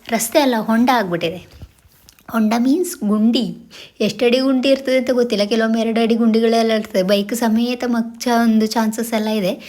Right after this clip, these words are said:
ನೋಡಿ ಹುಷಾರಾಗಿ ಬನ್ನಿ ನೀವು ಬರುವಾಗ. ನಮ್ಮ ಟೀಮ್ ಅಂತೂ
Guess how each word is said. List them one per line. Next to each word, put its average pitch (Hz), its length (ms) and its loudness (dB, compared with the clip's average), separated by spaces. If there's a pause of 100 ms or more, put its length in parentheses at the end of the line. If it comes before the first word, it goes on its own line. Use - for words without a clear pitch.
(300)
ನೋಡಿ 269 300 2
ಹುಷಾರಾಗಿ 262 640 0
ಬನ್ನಿ 214 240 2
ನೀವು 208 220 0
ಬರುವಾಗ. 208 520 0 (540)
ನಮ್ಮ 240 260 4
ಟೀಮ್ 269 200 0
ಅಂತೂ 262 220 -2